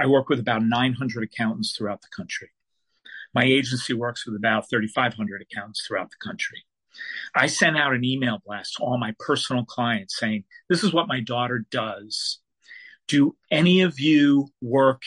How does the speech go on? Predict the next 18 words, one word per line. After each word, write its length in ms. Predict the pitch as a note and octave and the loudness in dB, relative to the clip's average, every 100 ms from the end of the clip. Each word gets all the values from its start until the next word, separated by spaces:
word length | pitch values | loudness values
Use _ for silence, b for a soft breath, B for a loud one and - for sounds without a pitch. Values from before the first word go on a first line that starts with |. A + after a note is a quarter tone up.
| - - | -14 -4
in 400 | C3 B2 A#2+ A2+ | -2 0 -2 -4
the 240 | A#2 - - | -4 -4 0
art 260 | B2+ B2 - | 2 2 -2
world?" 420 | B2 G#2+ G#2+ F#2+ - - _ _ - | -12 -10 -10 -12 -12 -14 _ _ 2
<clears throat> 1080 | F#3+ C3+ - _ _ _ _ - _ _ - | 4 4 0 _ _ _ _ -20 _ _ -4
Because 340 | C#3 D3 C3+ - | 0 2 2 0
I 180 | D3 D#3 | 2 2
know 340 | D#3 F3 C3 A#2 | 2 2 2 -2
that 160 | A#2+ | -6
the 80 | B2 | -8
C 260 | - C3 - | -8 -10 -8
P 300 | B2+ B2 B2 | -6 -4 -4
As 140 | A2+ B2+ | -4 -2
know 300 | B2+ A#2 - | 0 0 0
everybody 500 | B2+ B2 A#2 A#2+ A#2 | -2 -2 -2 -4 -4
in 80 | A2+ | -4
their 160 | A2+ A2 - | -6 -8 -12
community. 440 | C#3+ D#3 F#2+ | -10 -10 -10